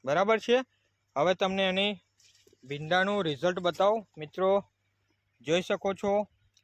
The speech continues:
એની ગ્રીનરી, વિકાસ અને રિઝલ્ટ બતાવું નીચે.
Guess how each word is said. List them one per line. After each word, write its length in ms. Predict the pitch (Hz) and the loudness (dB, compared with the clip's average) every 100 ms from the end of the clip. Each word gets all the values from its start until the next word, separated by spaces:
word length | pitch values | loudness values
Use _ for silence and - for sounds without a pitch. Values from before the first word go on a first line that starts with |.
| _ | _
એની 200 | 139 170 | -8 -6
ગ્રીનરી, 680 | 160 143 151 170 175 196 180 - - - | -6 -6 -2 0 2 -2 -4 -12 -20 -16
વિકાસ 720 | 131 - - 180 170 - - _ - - - _ - | -14 -6 0 4 4 0 -14 _ -20 -20 -20 _ -14
અને 460 | 131 147 156 170 170 - - _ _ - | -10 -6 -2 -2 -4 -12 -20 _ _ -12
રિઝલ્ટ 340 | 127 165 170 | -6 -2 -2
બતાવું 420 | 165 151 165 180 | -2 0 2 2
નીચે. 360 | 170 139 165 185 | 2 0 0 0